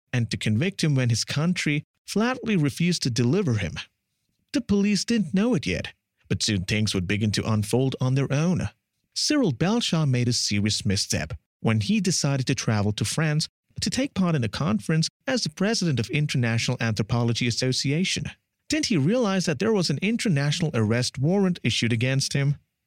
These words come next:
When he arrived on the tarmac at Roissy Airport on November eleventh,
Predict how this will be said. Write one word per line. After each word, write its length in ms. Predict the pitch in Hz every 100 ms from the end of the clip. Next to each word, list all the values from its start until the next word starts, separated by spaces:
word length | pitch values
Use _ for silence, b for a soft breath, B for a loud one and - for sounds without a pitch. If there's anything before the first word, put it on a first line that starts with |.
| _ -
When 280 | 175 277
he 220 | 226 196 -
arrived 380 | 113 135 160 131
on 80 | 113
the 60 |
tarmac 520 | - 127 180 143 120
at 120 | 98 -
Roissy 360 | 135 120 -
Airport 460 | 110 135 160 123 123
on 160 | 117 104
November 400 | 90 107 104 95
eleventh, 500 | 104 101 165 165